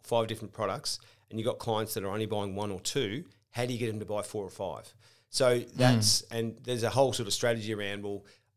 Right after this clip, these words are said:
Speaker 1: if I keep in contact with them, if I get them to follow my socials, if I send them an email every now and again, like a,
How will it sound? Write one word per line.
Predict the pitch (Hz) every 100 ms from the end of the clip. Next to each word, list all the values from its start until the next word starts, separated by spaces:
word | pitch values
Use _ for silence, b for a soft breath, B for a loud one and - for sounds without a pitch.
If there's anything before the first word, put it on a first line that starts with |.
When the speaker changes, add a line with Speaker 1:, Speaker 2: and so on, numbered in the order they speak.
| _ _
Speaker 1:
if | -
I |
keep | 92 -
in | 101
contact | 117 127 131 123
with | 123
them, | 123 123
if | 113
I |
get | 104
them | 101 92
to | -
follow | - 98
my | 87
socials, | 82 117 120 - 117 117 101
if | 95
I |
send | 90 113 107
them |
an | 87
email | 104 117 113 113
every | 107 104
now | 101 101
and |
again, | 101 101 104 107 104 98
like | 98
a, | 95